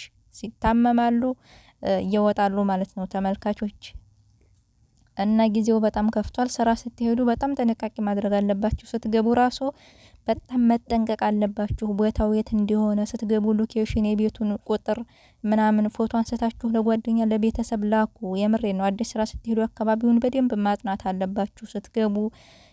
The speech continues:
ምክንያቱም ራሳችሁን መጠበቅ አለባችሁ። ሰው ሀገር እስከሆነ ድረስ ያለ ነው ማለት ነው። ሌላኛውን ደግሞ አዳምጡ እንግዲህ ተከታተሉ።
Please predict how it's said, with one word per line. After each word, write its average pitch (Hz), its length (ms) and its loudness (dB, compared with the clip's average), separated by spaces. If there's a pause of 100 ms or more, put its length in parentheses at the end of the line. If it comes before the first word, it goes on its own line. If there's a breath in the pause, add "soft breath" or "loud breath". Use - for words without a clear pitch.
(800 soft breath)
ምክንያቱም 226 500 0 (120)
ራሳችሁን 226 520 2
መጠበቅ 202 400 0
አለባችሁ። 196 580 0
ሰው 208 180 -2
ሀገር 208 280 2
እስከሆነ 208 480 -2
ድረስ 202 280 -2
ያለ 196 320 0
ነው 220 120 2
ማለት 247 340 2
ነው። 269 120 -2 (360 soft breath)
ሌላኛውን 240 640 2
ደግሞ 226 280 2
አዳምጡ 214 460 2
እንግዲህ 202 340 -4
ተከታተሉ። 202 600 -6